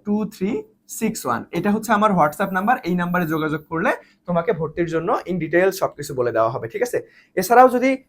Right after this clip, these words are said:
এক্সাম ব্যাচ সম্পর্কিত কোনো তথ্যর প্রয়োজন হয় তাহলে এই WhatsApp নাম্বারে যোগাযোগ করিও, অথবা তোমার যদি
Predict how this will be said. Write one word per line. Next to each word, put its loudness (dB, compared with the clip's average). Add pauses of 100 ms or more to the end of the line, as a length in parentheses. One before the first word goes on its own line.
এক্সাম 2
ব্যাচ 4
সম্পর্কিত -2
কোনো -2
তথ্যর 0
প্রয়োজন 0
হয় -4
তাহলে 2
এই 2
WhatsApp -2
নাম্বারে -2
যোগাযোগ -4
করিও, 2 (300)
অথবা -2
তোমার 0
যদি -2